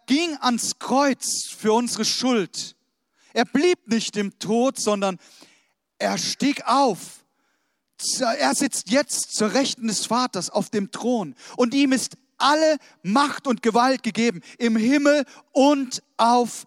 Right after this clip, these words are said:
Erden. Das ist die beste Nachricht, die es gibt auf der ganzen Erde. Nichts kommt ihm gleich.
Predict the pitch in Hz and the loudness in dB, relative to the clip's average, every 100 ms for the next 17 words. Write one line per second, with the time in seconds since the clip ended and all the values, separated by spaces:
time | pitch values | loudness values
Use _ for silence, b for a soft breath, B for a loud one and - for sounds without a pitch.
0 | _ 220 208 202 170 143 B B _ 233 | _ 0 2 2 -2 -12 B B _ 4
1 | 269 262 277 220 - 240 - - 262 277 | 4 2 -2 -2 0 -2 -2 0 0 2
2 | - 254 226 226 247 240 226 - 202 226 | 0 0 2 2 2 2 -4 -4 0 2
3 | 202 - 233 - B B 190 - 190 196 | 2 -2 -4 -4 B B -4 0 0 0
4 | 202 180 185 202 170 - - _ _ - | 0 -2 0 2 0 -6 -20 _ _ -20
5 | - _ _ _ _ _ _ _ _ - | -20 _ _ _ _ _ _ _ _ -20
6 | _ 214 277 - - 233 208 220 180 190 | _ 0 0 0 -2 -2 -2 -4 -2 -4
7 | 185 - | -4 -8